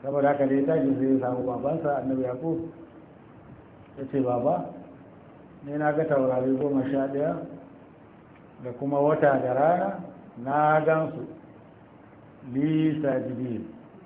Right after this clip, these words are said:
suna masu sujuda gare ni." Annabi Yaqub ya san fassarar mafarki a matsayin sa na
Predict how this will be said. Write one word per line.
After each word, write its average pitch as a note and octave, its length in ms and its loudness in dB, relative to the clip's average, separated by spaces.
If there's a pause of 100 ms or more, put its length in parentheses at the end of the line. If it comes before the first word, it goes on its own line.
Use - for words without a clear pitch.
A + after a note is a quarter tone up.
(760)
suna D3 340 4
masu C3 400 0
sujuda C3 640 -2
gare G#2+ 240 -10 (160)
ni." F#2 140 -18 (2750)
Annabi D3+ 240 0
Yaqub E3+ 440 2 (720)
ya D#3+ 200 4
san F3+ 160 2
fassarar E3+ 460 2
mafarki A2+ 560 -6
a A2+ 80 -10
matsayin A#2+ 320 -6
sa A2 80 -4
na A2 100 -2